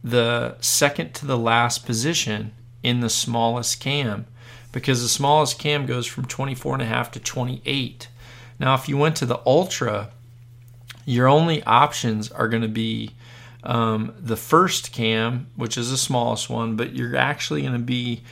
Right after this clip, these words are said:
um, two positions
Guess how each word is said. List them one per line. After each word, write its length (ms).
um, 500
two 680
positions 960